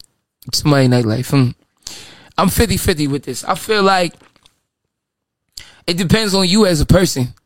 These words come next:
Don't let them gas you and say like, "Oh, so it's my job." Or you, you're insecure about men.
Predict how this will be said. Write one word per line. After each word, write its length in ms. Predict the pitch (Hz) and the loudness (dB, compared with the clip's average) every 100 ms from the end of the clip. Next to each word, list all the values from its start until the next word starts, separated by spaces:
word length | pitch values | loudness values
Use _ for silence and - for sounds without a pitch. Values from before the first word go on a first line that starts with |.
| _ _ - - - | _ _ -20 -20 -2
Don't 160 | 170 202 | 2 2
let 140 | 214 | 2
them 120 | 190 | 4
gas 400 | 147 170 175 147 | 4 4 2 0
you 240 | 165 165 151 | 2 4 6
and 280 | 143 151 - | 6 4 0
say 200 | - 147 | 2 4
like, 240 | 135 127 - - - _ - | 4 0 -6 -20 -20 _ -4
"Oh, 300 | 160 180 165 _ - - - | 2 4 4 _ -20 -20 -8
so 320 | - 196 196 | -2 2 2
it's 140 | 190 | 2
my 140 | 185 175 | 0 2
job." 320 | 165 202 165 | 2 2 2
Or 60 | 165 | 2
you, 200 | 180 - - - | 0 -4 -8 -6
you're 140 | - 175 | 0 2
insecure 580 | 180 - 170 - 185 185 | 2 0 -4 0 2 2
about 360 | 165 165 165 - - - | 2 2 0 -6 -18 0
men. 220 | 156 185 | 0 0